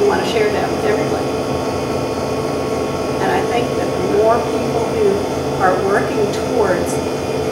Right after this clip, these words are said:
the experience of enlightenment, the greater the opportunity will be for the world to move from this place of chaos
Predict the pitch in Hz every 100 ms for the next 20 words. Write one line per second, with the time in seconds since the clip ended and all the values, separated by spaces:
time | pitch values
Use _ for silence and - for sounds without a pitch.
0 | - - - - - - - 247 233 -
1 | - - 175 190 226 302 - - - -
2 | - - - - - - - 180 180 -
3 | 208 226 - 208 202 - - - - -
4 | - - - - - - - - - -
5 | - - - 415 359 202 - - - 285
6 | 294 262 185 - - 202 - - - -
7 | - - - 196 214 226 - - - -
8 | - - - - - 440 392 415 466 370
9 | - - - - - - 185 185 180 147
10 | - 226 - - - 254 254 - - -